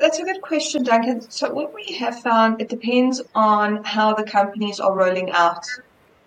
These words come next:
the system, right? Uh, and a lot of our customers, they've already got policies in place from a, a H R perspective, and the employees we find are educated. They understand about their own privacy as well as the data that they're managing.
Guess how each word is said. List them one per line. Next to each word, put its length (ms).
the 60
system, 540
right? 280
Uh, 320
and 180
a 60
lot 220
of 100
our 180
customers, 1000
they've 260
already 320
got 240
policies 580
in 140
place 420
from 300
a, 140
a 640
H 240
R 140
perspective, 680
and 520
the 320
employees 420
we 160
find 300
are 200
educated. 720
They 80
understand 560
about 260
their 160
own 200
privacy 500
as 160
well 140
as 100
the 100
data 340
that 120
they're 180
managing. 600